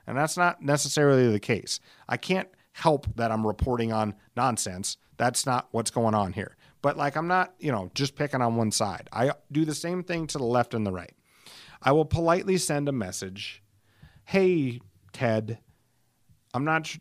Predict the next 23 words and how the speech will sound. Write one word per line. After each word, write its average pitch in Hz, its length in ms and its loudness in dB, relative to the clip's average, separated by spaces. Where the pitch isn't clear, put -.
picking 156 240 2
a 143 60 4
fight, 131 420 4
and 113 240 0
you're 127 140 6
my 131 160 6
dude. 117 520 8
I'm 110 120 2
glad 117 240 4
we're 117 100 4
friends, 104 540 0
but - 260 -4
that, 117 260 2
what 120 240 2
you 120 100 4
shared 143 400 4
was 101 260 2
patently 110 720 6
wrong. 95 680 -6
And 113 180 0
here's 117 360 4
a 113 60 -2
link 104 580 -4